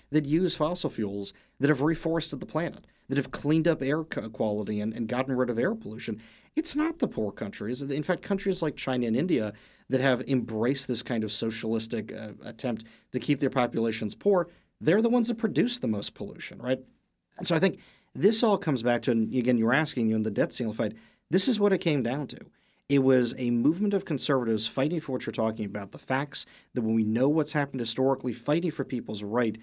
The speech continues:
to build the future they want, versus the left that was saying, "No, we wanna control your life, we wanna degrade your quality of life."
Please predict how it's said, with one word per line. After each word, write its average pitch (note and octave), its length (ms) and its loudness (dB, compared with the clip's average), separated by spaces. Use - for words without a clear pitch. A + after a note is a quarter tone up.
to C3+ 140 2
build D3 260 4
the C3+ 60 -2
future B2 320 -2
they G2+ 100 -6
want, A#2 380 0
versus D3+ 480 2
the A#2 80 -2
left A#2 540 -2
that C#3 120 4
was D3 180 4
saying, C#3 480 2
"No, G#3+ 320 0
we A#2+ 80 0
wanna A#2+ 180 2
control D3+ 360 0
your D3 140 2
life, C#3+ 280 2
we B2+ 80 0
wanna A2+ 200 0
degrade A2+ 420 -2
your C3+ 80 -4
quality C3+ 260 2
of B2 60 -4
life." C3 140 4